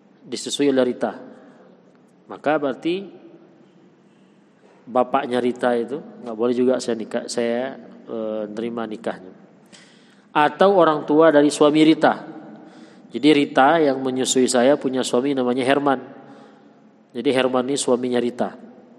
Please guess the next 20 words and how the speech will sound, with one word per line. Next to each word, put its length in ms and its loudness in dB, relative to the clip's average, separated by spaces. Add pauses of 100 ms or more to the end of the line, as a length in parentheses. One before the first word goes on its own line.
(640)
Punya 240 -2
orang 160 4
tua. 240 4 (800)
Nah, 80 -16
nggak 160 -10
boleh 240 -2
juga 240 2
saya 160 -4
nikahi 320 4
ibunya 320 -2
Herman 320 -2
ini. 220 -12 (1200)
Ya. 100 -12 (300)
Jadi 240 -2
orang 320 4
tua 480 4
yang 160 0
menyusui 480 -2
kita. 320 -2 (2750)
Perempuan 480 2